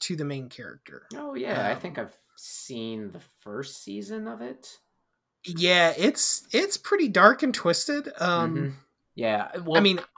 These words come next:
Speaker 2: not the first season, the first episode. Uh,
Speaker 1: Oh, gotcha.
Speaker 2: yeah, I didn't go through the entire season.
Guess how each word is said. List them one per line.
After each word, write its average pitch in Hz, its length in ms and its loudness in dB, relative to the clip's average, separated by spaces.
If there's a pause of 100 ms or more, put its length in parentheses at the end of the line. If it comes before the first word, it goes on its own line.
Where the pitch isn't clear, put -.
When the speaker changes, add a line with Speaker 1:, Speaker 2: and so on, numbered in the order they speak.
(100)
Speaker 2:
not 147 180 6
the - 60 -10
first 117 240 -6
season, 92 260 -10
the 85 80 -20
first 101 300 -10
episode. - 580 -14 (160)
Uh, 87 400 -8 (760)
Speaker 1:
Oh, 202 240 4
gotcha. 151 540 -2
Speaker 2:
yeah, 95 260 -4
I 92 60 -2
didn't 98 320 -10
go 98 160 -8
through 95 260 -12
the 92 120 -12
entire 87 560 -10
season. 127 680 -10